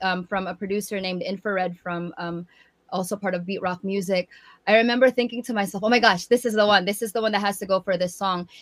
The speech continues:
And so I, the process of that was I was in the studio. Um, I came up with the verses.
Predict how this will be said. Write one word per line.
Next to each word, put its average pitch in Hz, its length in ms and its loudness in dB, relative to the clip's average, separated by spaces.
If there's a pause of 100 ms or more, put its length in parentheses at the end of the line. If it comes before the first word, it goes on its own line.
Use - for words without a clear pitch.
And 190 140 -4
so 214 340 4
I, 190 380 0
the 196 80 -4
process 226 480 -2
of 180 160 -4
that 185 180 2
was 185 140 -2
I 185 80 -2
was 196 160 -2
in 208 80 -4
the 202 80 -2
studio. 196 640 0 (300)
Um, 175 320 -4
I 180 80 -4
came 202 320 -2
up 190 80 -8
with 202 160 -6
the 185 80 -2
verses. 185 640 0